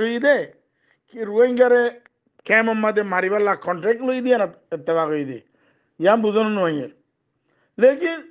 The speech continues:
হে তারা আরকান অফ গলিয়ারে ইত্তেফাক হইয়ারে, গুরিলা জং গুরিবাল্লা বলে হইয়ারে, তারা জিবা গো আওয়াজ নিয়া লাগে। গুরিলা জং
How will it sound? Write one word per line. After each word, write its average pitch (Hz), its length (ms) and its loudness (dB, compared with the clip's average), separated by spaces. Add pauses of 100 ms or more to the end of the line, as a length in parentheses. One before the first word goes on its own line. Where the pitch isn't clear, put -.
(640)
হে - 140 -6
তারা 277 180 4 (180)
আরকান 240 440 -2
অফ 294 140 -2
গলিয়ারে 277 420 2
ইত্তেফাক 220 420 0
হইয়ারে, 190 360 2 (840)
গুরিলা 269 500 4
জং 320 120 -4 (100)
গুরিবাল্লা 269 420 0
বলে 233 140 -2 (100)
হইয়ারে, 202 380 2 (1200)
তারা 190 300 2
জিবা 185 200 -2 (100)
গো 190 80 0 (200)
আওয়াজ 147 300 -2 (160)
নিয়া 143 180 -4
লাগে। 143 460 0 (2000)
গুরিলা 214 380 2
জং 262 180 2